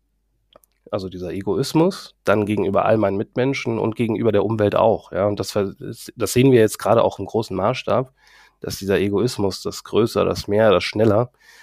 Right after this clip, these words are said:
auf Kosten eben der Ressourcen geht und wir unsere Umwelt damit auch angreifen. Also es, ähm, verdichtet sich hier sehr stark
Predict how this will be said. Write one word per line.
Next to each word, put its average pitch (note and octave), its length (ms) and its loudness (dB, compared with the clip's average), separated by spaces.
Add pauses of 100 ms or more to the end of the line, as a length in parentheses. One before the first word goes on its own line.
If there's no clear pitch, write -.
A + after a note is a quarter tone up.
(200)
auf - 220 -12
Kosten G#2+ 540 -2 (420)
eben G#2 260 -2
der C3+ 160 2
Ressourcen F#2+ 720 -2 (260)
geht G#2 300 -4
und F#2+ 220 -8
wir F#2+ 160 -4
unsere G2 320 -2
Umwelt G#2+ 320 2
damit E2 200 -4
auch E2+ 140 -8
angreifen. F#2 600 -6
Also A#2 180 -4
es, B2 140 -8
ähm, B2+ 440 0
verdichtet C#3 640 0
sich C3+ 220 -8
hier D3 240 4
sehr D3 240 6
stark C3 580 2